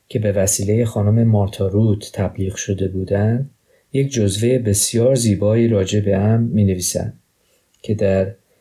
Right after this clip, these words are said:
بیش از دویست روزنامه در سراسر امریکا و کانادا چاپ شده بود.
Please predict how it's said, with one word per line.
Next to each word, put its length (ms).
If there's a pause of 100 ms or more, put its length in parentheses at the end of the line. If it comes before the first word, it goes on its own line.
(200)
بیش 320
از 480
دویست 540
روزنامه 680
در 180
سراسر 840
امریکا 480
و 60
کانادا 640 (800)
چاپ 260
شده 320
بود. 280